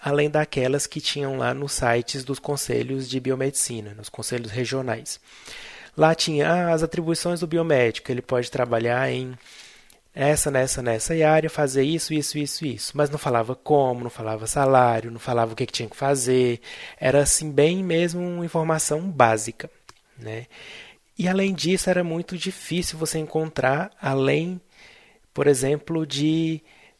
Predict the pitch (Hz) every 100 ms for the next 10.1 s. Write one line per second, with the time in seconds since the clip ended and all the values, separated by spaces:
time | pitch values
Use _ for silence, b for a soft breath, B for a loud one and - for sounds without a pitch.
0 | - 135 123 117 117 139 113 131 170 180
1 | - 156 143 - 131 131 131 131 131 139
2 | 139 - - 123 120 156 160 - - 127
3 | 120 127 135 - 123 117 113 120 - 117
4 | 113 113 107 107 - 139 151 151 147 B
5 | B B - - 127 120 120 117 131 160
6 | 156 147 B B - 123 117 120 120 117
7 | 127 113 117 139 147 - 113 - 117 -
8 | 113 113 110 120 - _ _ _ _ _
9 | _ - - 135 - 123 120 117 110 113
10 | 110